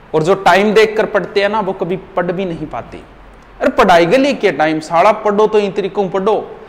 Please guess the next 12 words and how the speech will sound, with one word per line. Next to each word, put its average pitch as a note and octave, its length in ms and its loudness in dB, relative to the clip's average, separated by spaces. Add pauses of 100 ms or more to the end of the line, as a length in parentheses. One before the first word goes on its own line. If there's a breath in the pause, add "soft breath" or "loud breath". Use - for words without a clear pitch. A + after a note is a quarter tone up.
(320 loud breath)
कि - 60 -2
मतलब A3 300 0
पढ़ने A#3 260 2
के A#3 100 2
बाद G3+ 200 4
में G3 100 -4
टाइम G3+ 340 0
देखा G3+ 240 2
आदमी F#3 280 2
आ F#3+ 120 -2
सोचो, F3 300 -4
"और G#3 260 0